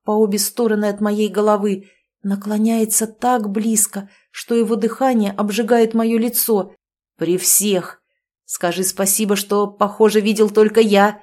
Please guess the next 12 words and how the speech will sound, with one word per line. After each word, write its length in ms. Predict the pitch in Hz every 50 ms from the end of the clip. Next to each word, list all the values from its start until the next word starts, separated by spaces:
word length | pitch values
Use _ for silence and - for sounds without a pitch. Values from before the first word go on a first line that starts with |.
| _ _ _ _ _ -
а 220 | 208 196 - - -
Ангус, 520 | - 226 247 269 277 269 240 254 247 -
как 240 | - - 233 233 233
обычно 480 | 240 226 208 208 226 220 - - 226 220
это 200 | 220 214 220 214
бывает, 580 | 202 220 214 190 220 226 226 214 208 - -
не 140 | 214 208 214
понял, 520 | 208 208 - 233 262 277 254 208 170 175 170
что 280 | - - - - -
с 140 | - - -
ним 140 | 185 180 180
произошло. 760 | - 175 180 180 175 180 180 - - 196 185 175 170 170